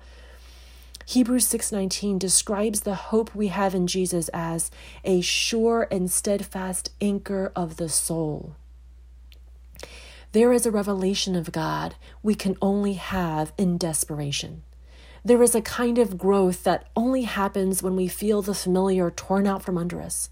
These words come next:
These times ask us, "What are you looking to for rescue? What is your hope in, really?" In that moment of gut-wrenching fear and doubt,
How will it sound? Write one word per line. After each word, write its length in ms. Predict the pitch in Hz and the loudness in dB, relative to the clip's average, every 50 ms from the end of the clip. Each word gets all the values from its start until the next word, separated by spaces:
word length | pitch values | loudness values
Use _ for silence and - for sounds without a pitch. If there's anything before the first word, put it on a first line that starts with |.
| - - - - - - - - - - - - - - | -12 -20 -20 -20 -20 -20 -20 -20 -20 -20 -20 -20 -12 -2
These 260 | 190 247 254 254 247 | 0 2 2 2 2
times 640 | - - - 220 226 233 233 226 208 190 175 175 - - | 0 -4 -4 -2 0 0 0 2 2 2 2 0 0 0
ask 320 | 180 175 180 180 - - - | -2 -2 0 0 0 -2 -2
us, 380 | 165 156 156 - - - - - - - - - - - | -4 -2 0 0 0 0 0 -4 -12 -20 -20 -20 -20 -12
"What 320 | - 185 214 277 311 302 - - | -6 0 2 2 2 0 -2 -2
are 320 | - 196 208 226 220 202 196 | 2 2 4 4 4 2 2
you 220 | 190 180 180 175 | 2 2 0 0
looking 320 | 170 175 175 - - 170 160 | 0 -2 -2 -2 -2 -4 -4
to 160 | - - 165 | -4 -8 -8
for 180 | - - 170 | -6 -6 -6
rescue? 520 | 160 - 156 - - - - - - 196 180 - - - - - - - - - | -4 -4 -2 -2 -2 -2 -4 -10 -10 -14 -16 -18 -20 -20 -20 -20 -20 -20 -18 -6
What 260 | - 240 294 311 - - | 4 6 6 6 6 6
is 320 | - 294 294 294 262 220 | 4 6 6 6 4 4
your 140 | 208 202 185 | 4 4 4
hope 320 | 185 - - 196 175 180 - | 4 4 4 2 2 4 2
in, 260 | 185 170 160 160 156 | -2 -2 -2 -4 -2
really?" 460 | 165 175 170 156 160 - - 180 - - - - - - - - - - - - | 0 0 0 0 -2 -6 -8 -10 -14 -16 -20 -20 -20 -20 -20 -20 -20 -16 -4 4
In 120 | 247 247 247 | 4 6 6
that 160 | 240 226 - | 6 4 4
moment 300 | 233 240 247 254 262 240 | 6 6 6 6 6 4
of 200 | 226 190 185 - | 2 -2 -4 -2
gut-wrenching 680 | - 220 - - - 220 208 - - 220 214 196 180 165 | -2 -2 -2 0 -2 -2 -2 -2 -2 0 0 0 -2 -2
fear 540 | - - - - - 240 226 233 233 233 233 | -6 -12 -10 -2 -2 0 2 2 2 2 2
and 240 | - 196 180 175 | 2 2 0 0
doubt, 340 | 170 196 190 202 208 214 - | 0 0 0 0 0 -2 -6